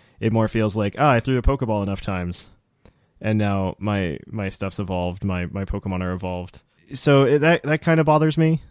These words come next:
That, that throws me off. I, I think the other thing that really throws me off with this game is that in previous Pokemon games, I've always expected them to be, you get what you get, what you get out of them, what you put into them. And that means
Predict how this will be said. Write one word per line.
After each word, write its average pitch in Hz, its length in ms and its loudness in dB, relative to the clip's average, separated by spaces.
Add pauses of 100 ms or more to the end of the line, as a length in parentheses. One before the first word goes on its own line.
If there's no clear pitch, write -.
That, - 180 -2
that 127 160 -2
throws 131 220 4
me 135 120 6
off. 131 280 2 (320)
I, 127 180 -4
I 131 120 0
think 170 200 2
the 139 140 4
other 131 120 6
thing 127 160 4
that 117 140 4
really 117 220 2
throws 113 240 2
me 113 100 4
off 107 160 0
with 107 100 -4
this 110 160 -2
game 107 380 0 (500)
is 113 280 0
that 107 340 0 (380)
in 127 180 -2
previous 170 380 0
Pokemon 120 360 0
games, 107 220 -2
I've 110 160 2
always 107 460 -2 (340)
expected 117 400 -8
them 110 160 -4
to 110 60 -4
be, 98 340 -4 (640)
you 120 200 2
get 120 240 2
what 113 200 -2
you 113 80 -2
get, 107 320 -4
what 117 140 -2 (120)
you 131 140 0
get 131 160 4
out 117 160 4
of 127 80 4
them, 127 160 4
what 117 160 0
you 117 80 -2
put - 200 -4
into 101 240 -6
them. 90 300 -10 (1040)
And 113 260 -4
that 120 160 0
means 113 380 -2